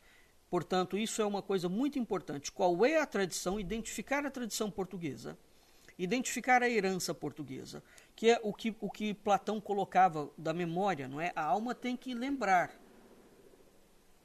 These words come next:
Toda a pedagogia platônica é no sentido de fazer, e, e socrática,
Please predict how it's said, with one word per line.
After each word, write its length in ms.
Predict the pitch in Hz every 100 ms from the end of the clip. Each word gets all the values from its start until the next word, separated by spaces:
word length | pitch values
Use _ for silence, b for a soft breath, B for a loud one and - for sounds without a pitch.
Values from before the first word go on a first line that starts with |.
| _ _ _ _ _ _
Toda 320 | - 277 285 254
a 40 |
pedagogia 920 | 254 190 175 156 147 120 160 156 143
platônica 840 | - 147 - 175 240 220 - 131 - - b b b b -
é 160 | 196
no 140 | 208 202
sentido 800 | - 233 214 - 277 226 165 139
de 160 | 147
fazer, 480 | 220 208 156 117 180 -
e, 180 | 170 160
e 120 | 175
socrática, 800 | - 165 - 175 233 - - 151